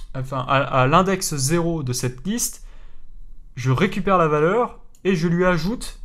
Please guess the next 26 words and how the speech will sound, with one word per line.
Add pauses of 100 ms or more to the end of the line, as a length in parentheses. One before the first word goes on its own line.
plus
égal, (480)
la
valeur
qui
se
trouve
ici. (560)
D'accord ? (140)
En
l'occurrence,
ce
sera
la
valeur
de
D
H. (920)
Je
peux
faire
la
même
chose (2000)
avec (220)
l'élément